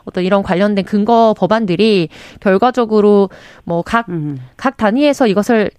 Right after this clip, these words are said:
Speaker 1: 직접적으로 한다면 문제가 안 되겠지만,
Speaker 2: 음.
Speaker 1: 이렇게 관심을 받을 때에만 반짝했다가 이후에
Speaker 2: 또
Speaker 1: 뭐
Speaker 2: 사라지고.
Speaker 1: 예산이나 이런 문제가
Speaker 2: 네.
Speaker 1: 됐을 때는 후순위로 밀리는 경우가 많거든요.
Speaker 2: 음.
Speaker 1: 그래서 이런 부분에 대해서 어떻게 그럼 이거를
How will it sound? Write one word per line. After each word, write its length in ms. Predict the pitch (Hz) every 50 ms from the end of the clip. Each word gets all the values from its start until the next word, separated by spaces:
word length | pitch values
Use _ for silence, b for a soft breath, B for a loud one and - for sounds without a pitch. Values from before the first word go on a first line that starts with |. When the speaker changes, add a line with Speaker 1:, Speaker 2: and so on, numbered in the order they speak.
| _ _
Speaker 1:
직접적으로 480 | - - - - 330 - 330 277 254 240
한다면 440 | - 440 440 440 494 466 415 359
문제가 360 | 226 180 175 170 220 226 220 175
안 120 | 147 147
되겠지만, 680 | 175 214 220 202 - - - 170 170 175 175 165 160 151
Speaker 2:
음. 20 |
Speaker 1:
이렇게 220 | 151 185 147 196
관심을 560 | - - 202 190 190 208 - 294 285 269 254 214 - _ _ - -
받을 300 | - 190 196 214 277 262
때에만 560 | - 311 302 294 285 277 285 302 330 349 349 B B B B B B B _ _ -
반짝했다가 840 | - 214 202 - 294 - - 202 - - 196 185 220 254 330 349 B B B B
이후에 320 | B 220 254 262 302 285 269
Speaker 2:
또 80 | 247
Speaker 1:
뭐 100 | 240 233
Speaker 2:
사라지고. 200 | - - 180 175 185
Speaker 1:
예산이나 380 | 196 - 320 320 320 311 285
이런 200 | 233 196 220 233
문제가 300 | 240 233 226 - - -
Speaker 2:
네. 60 | - 127
Speaker 1:
됐을 200 | - - 247 233
때는 220 | - 226 208 240
후순위로 420 | - 370 370 440 415 392 370 330
밀리는 340 | 214 190 180 208 254 269 269
경우가 280 | 247 240 214 202 190 165
많거든요. 720 | 151 151 151 - 214 165 165 156 165 196 196 180 165 151 147
Speaker 2:
음. 240 | 147 147 147 147 143
Speaker 1:
그래서 200 | 139 202 196 185
이런 240 | 185 208 240 269 269
부분에 260 | 262 254 254 233 226
대해서 320 | 208 214 196 196 185 202
어떻게 400 | - - 175 - - 294 - 277
그럼 180 | 208 208 196 180
이거를 380 | 160 175 175 165 165 165 160